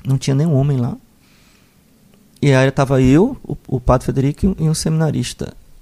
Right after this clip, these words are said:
Eu acho que os dois seminaristas. Tinham dois seminaristas.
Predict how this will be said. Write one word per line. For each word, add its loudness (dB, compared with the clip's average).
Eu 2
acho -4
que -8
os -6
dois 2
seminaristas. -4
Tinham -4
dois 0
seminaristas. -8